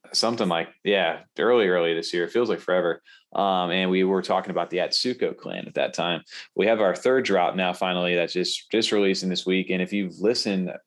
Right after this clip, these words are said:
to, if you're listening to the podcast right now, you actually already know that we talked to Zushan last night.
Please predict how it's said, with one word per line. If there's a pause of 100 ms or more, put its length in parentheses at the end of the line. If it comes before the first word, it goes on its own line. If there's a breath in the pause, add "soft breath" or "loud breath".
(160)
to,
if
you're
listening
to
the
podcast
right
now, (320 loud breath)
you
actually
already
know
that
we
talked
to
Zushan
last
night.